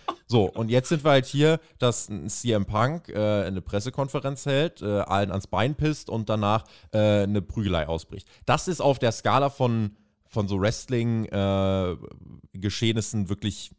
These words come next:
noch relativ weit unten. Aber der Vorfall hat trotzdem hohe Wellen geschlagen, gerade weil A E W ja so ein bisschen, wie hast du das wahrgenommen, war ja immer so dieser Safe Place, so wo alles eigentlich toll war und alle haben sich gemocht und alle haben, ähm,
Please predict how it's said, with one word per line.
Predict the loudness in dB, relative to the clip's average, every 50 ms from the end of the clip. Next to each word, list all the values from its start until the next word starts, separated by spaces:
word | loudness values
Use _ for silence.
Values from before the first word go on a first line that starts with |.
| _
noch | -12 -10 -10 -10 -10 -8 -8
relativ | -4 -4 -4 -4 -4 -6 -8 -8 -8 -6 -4
weit | -4 -4 -4 -4
unten. | -4 -4 -4 -6 -8 -4
Aber | 0 2 4 6 6 6 6 4 0 -10 -20 _ _ _ _
der | -14 -6
Vorfall | -2 -2 0 2 2 0
hat | 0 0
trotzdem | -2 -4 -2 0 -2 0
hohe | 2 2 2 2
Wellen | 2 2 2 2
geschlagen, | 0 -2 0 0 0 0 0
gerade | 2 2 2 2 4
weil | 2 2
A | 2
E | 0 0 0 0
W | 0 2 2 2 2 0 0
ja | 0 0
so | 0 0
ein | -2 -2
bisschen, | -2 -4 -6 -6 -6 -2
wie | -2
hast | -2 -2 0
du | -2
das | -2 -2 0
wahrgenommen, | -2 -2 0 0 0 -2 -2 -4 -10 0
war | 2 4 4
ja | 6 4
immer | 4 2 2 2
so | 2 0
dieser | 0 2 2 2 2 0 -2 -8 _ _ _ _ _ _ _ _ _
Safe | -10 -8 -2 2 2 2 2 0
Place, | -4 0 2 2 2 2 0 -4 -10 0
so | 2 4 4 4
wo | 4 2
alles | 4 2 2 2 2 0 -2 -2
eigentlich | 0 0 0 0 -2 -4 -4 -4 -4 -4 -6
toll | 0 2 2 4 4
war | 4 2 2 2 2
und | 0 -2 0
alle | 0 2 2 2
haben | 2 0 0 -2
sich | -4 -6 -4 -2
gemocht | -2 0 2 4 2 2 0 -2 -2 -2
und | -2 -2 -2
alle | -2 0 0 2 2
haben, | 2 2 2 2 0 -2 -4 -4
ähm, | -2 0 0 0 0 0 -2 -4